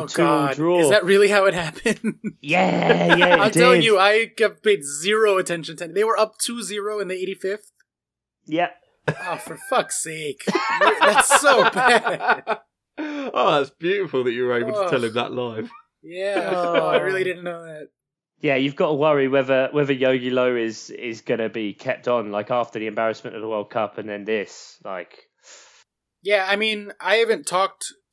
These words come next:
Speaker 1: to Yogi Love in a few weeks, but I'd have to imagine that his priority <laughs> is the actual qualification process for the Euros and not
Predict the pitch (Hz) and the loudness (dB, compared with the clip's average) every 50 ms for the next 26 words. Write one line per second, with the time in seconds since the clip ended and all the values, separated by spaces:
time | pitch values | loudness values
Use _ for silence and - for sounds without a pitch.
0 | - - 175 165 160 160 156 151 143 143 - _ _ _ _ 156 160 160 160 160 | -8 -4 -2 -2 0 -2 -2 -4 -6 -8 -12 _ _ _ _ -14 -12 -8 -6 -4
1 | 156 156 151 151 139 156 147 147 139 - 156 147 139 147 160 156 143 135 - - | -2 0 0 0 0 -2 -4 -6 -6 -8 -8 -8 -6 -6 -4 -4 -6 -6 -8 -10
2 | - - 143 143 147 151 175 202 - - 175 160 156 - - - 143 143 135 131 | -8 -6 -6 -4 -2 0 0 0 0 -2 -4 -4 -4 -4 -6 -6 -8 -8 -8 -8
3 | 131 127 - 170 - - 147 139 135 147 151 156 151 139 139 135 127 123 127 131 | -8 -8 -10 -12 -10 -6 -6 -4 -2 -2 -2 -2 -2 -4 -6 -8 -10 -12 -12 -12
4 | 123 117 120 - - - _ _ _ _ _ _ _ _ _ _ _ _ 135 139 | -12 -12 -12 -12 -12 -14 _ _ _ _ _ _ _ _ _ _ _ _ -10 -8
5 | 139 135 139 143 147 156 - - 160 151 143 135 - - 151 143 135 131 - 147 | -4 -2 2 2 2 2 0 0 0 0 0 0 0 0 0 0 0 0 -4 -2
6 | - - 233 214 - - 170 156 151 147 143 131 - 139 135 127 - - - 147 | 2 4 4 4 2 0 -4 -2 0 0 0 0 0 -4 -4 -4 -4 -4 -4 -6
7 | 139 139 131 131 131 127 120 120 117 123 127 131 135 135 123 - | -6 -4 -6 -6 -6 -6 -8 -10 -10 -10 -8 -8 -6 -6 -6 -8